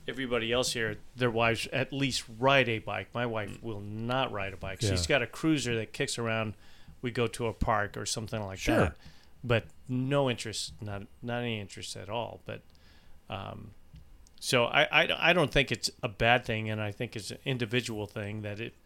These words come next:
Speaker 1: if your sig-, significant other wants to ride along with you,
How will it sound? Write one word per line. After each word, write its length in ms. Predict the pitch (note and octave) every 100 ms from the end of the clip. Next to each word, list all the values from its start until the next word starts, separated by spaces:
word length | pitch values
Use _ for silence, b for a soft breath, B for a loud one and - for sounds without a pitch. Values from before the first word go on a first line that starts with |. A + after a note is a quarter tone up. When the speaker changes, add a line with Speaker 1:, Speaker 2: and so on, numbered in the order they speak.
| b b b b
Speaker 1:
if 200 | - -
your 340 | A#2+ A2+ G2+ G#2 _ -
sig-, 340 | - - A#2+ - -
significant 760 | - - C3 A#2 C3 C3+ - A2+
other 480 | A2+ A2 G#2 G#2+ - - - - - -
wants 380 | A#2+ A#2 - -
to 540 | A#2+ A2+ A2 G#2+ G2+ - - - -
ride 200 | A#2+ A#2
along 400 | A2 A2 C3+ D#3+
with 180 | A2 -
you, 240 | A2+ A2+